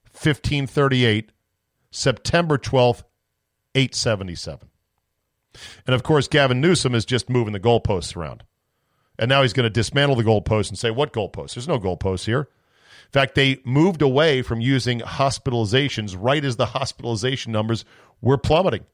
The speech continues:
It's like he just wants this thing to keep going as long as possible. By the way, forty million people, state of California. You know how many people are in, uh, the I C U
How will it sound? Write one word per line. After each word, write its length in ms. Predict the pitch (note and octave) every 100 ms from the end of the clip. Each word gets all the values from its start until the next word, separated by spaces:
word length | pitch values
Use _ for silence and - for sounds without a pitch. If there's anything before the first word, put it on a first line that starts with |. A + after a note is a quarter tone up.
| _ _ _ _ _ _ _ _
It's 200 | C3 -
like 300 | D3 C#3 - _ -
he 160 | D3+
just 200 | E3+ D#3
wants 720 | A#2 A2+ B2 D#3 F3 - - -
this 360 | A2+ D3+ E3 -
thing 280 | D3 E3
to 80 | D#3
keep 280 | - D#3 D#3+
going 300 | C#3 F3+ D3+
as 160 | A#2+ G#2
long 260 | C3 D3+
as 100 | D3+
possible. 640 | - D3 F#3+ - F2 C#2+ _ _ _ _ _ _ _ _ _ _ _ - - _
By 180 | C3+ D3+
the 80 | D3
way, 360 | D#3+ C#3 C3 A#2+ _ _ _ _
forty 400 | - - C#3+ D3+
million 300 | C#3+ C#3+ C#3+
people, 280 | C3 B2+ A#2
state 240 | - A#2+
of 80 | B2
California. 680 | - A#2+ A#2 A2 G2+ F#2+ G2 _ _ _ _ _
You 100 | G#2+
know 60 | A#2
how 60 |
many 140 | B2+ A#2+
people 360 | C3 B2+ C3
are 240 | B2+ A#2+ A#2
in, 360 | A#2 A#2 A2+ - _ _ _ _ _ -
uh, 640 | G2+ G2+ G2+ G2 G2 G2
the 160 | G2+ A2
I 140 | B2
C 200 | B2 B2+
U 320 | A#2+ A#2+ C#3